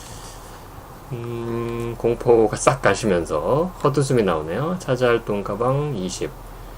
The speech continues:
그냥 외국어로, 영어로 할 걸 그랬다. 이게 뭐 완전 번역이 좀,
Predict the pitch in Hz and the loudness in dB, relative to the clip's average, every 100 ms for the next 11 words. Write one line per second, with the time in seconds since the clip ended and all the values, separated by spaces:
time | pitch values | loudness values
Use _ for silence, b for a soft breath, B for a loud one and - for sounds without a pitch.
0 | B - - - - - - - 117 131 | B -16 -16 -16 -16 -18 -12 -4 4 4
1 | 95 - - 110 123 127 131 120 123 131 | 2 -8 2 4 8 10 10 12 12 12
2 | 123 110 95 82 - 80 - - - 117 | 12 8 4 2 0 -4 -6 -16 -12 -4
3 | 110 107 92 95 113 123 92 - - - | 2 2 4 4 6 6 4 -6 -14 -16
4 | - 101 117 117 110 110 104 82 | -2 4 4 4 2 2 2 0